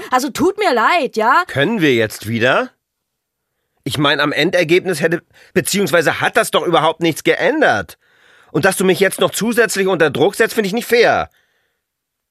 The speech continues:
Speaker 2: Willst du erzählen?
Speaker 1: Ja. Gut. Er hat mich dann gerufen, nach zehn Minuten, wie wir gerade gehört haben. Ich dachte gleich.
Speaker 2: Mann.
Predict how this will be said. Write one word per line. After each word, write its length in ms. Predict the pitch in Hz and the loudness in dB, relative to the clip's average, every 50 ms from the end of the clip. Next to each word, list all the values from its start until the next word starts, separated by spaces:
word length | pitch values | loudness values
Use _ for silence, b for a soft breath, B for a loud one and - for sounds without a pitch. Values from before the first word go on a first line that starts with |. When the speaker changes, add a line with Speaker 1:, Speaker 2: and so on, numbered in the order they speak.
| _ _ _ | _ _ _
Speaker 2:
Willst 260 | - 131 - - - | -6 -6 -6 -4 -4
du 120 | 135 139 | -2 0
erzählen? 480 | - 175 180 - 240 240 269 311 339 311 | 0 0 0 2 2 2 2 2 0 -2
Speaker 1:
Ja. 140 | - 247 302 392 415 392 294 - - _ _ _ _ _ _ _ _ _ _ _ _ _ _ _ _ _ _ _ | 0 0 0 2 0 -2 -4 -6 -12 _ _ _ _ _ _ _ _ _ _ _ _ _ _ _ _ _ _ _
Gut. 440 | 339 370 381 359 233 - - - _ _ _ _ _ _ - 240 | 0 2 2 0 -2 -4 -10 -20 _ _ _ _ _ _ -4 -2
Er 120 | 254 277 | 0 0
hat 140 | 359 381 381 | 0 0 -2
mich 160 | 359 330 - | -6 -6 -4
dann 340 | - 320 320 330 311 285 - | -4 -4 -4 -2 -4 -4 -4
gerufen, 580 | 269 254 - 247 269 269 226 - 208 190 180 - - | -6 -4 -2 -2 -4 -4 -4 -6 -10 -10 -10 -4 -4
nach 200 | 208 202 - - | -4 -4 -4 -8
zehn 300 | - - 254 254 247 233 | -10 -8 -6 -4 -4 -4
Minuten, 420 | 226 220 220 269 339 - 403 349 | -2 -2 -2 -4 -4 -4 -6 -6
wie 120 | 240 214 | -4 -4
wir 80 | 214 208 | -6 -6
gerade 320 | 196 202 202 202 202 214 | -4 -2 -2 0 0 0
gehört 360 | 190 202 180 190 226 302 - 330 | -2 -2 -2 0 -2 -2 -2 -4
haben. 160 | 311 349 311 | -6 -6 -6
Ich 200 | - 262 - - | -8 -10 -6 -4
dachte 280 | - 247 - - 269 | -4 -4 -4 -6 -10
gleich. 380 | - - 170 170 208 294 359 415 | -10 -6 -4 -2 0 0 0 -2
Speaker 2:
Mann. 240 | - 80 80 - | -2 -4 -6 -6